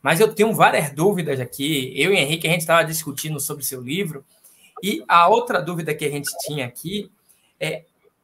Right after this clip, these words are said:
então o Nordeste, é, a gente escolheu o Nordeste para implementar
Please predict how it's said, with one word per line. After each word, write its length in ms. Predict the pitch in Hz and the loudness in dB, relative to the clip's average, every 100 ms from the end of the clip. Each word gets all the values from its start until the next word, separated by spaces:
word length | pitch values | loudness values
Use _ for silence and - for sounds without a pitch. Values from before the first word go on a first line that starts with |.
| - | -6
então 460 | 226 226 254 320 | -4 2 2 4
o 20 | 285 | 2
Nordeste, 920 | 220 170 151 160 175 175 - 175 - | 0 0 0 0 0 -2 -6 -8 -10
é, 220 | 156 156 | -8 -4
a 80 | 151 | -4
gente 160 | 143 196 | -4 -6
escolheu 460 | - - 180 170 | -6 -4 -4 -4
o 20 | 160 | -4
Nordeste 880 | 147 135 139 135 127 - 131 139 _ _ | -6 -8 -6 -6 -6 -12 -14 -18 _ _
para 180 | - 156 | -8 -6
implementar 920 | 160 156 151 143 127 - 123 110 113 | -6 -6 -8 -8 -10 -10 -8 -8 -8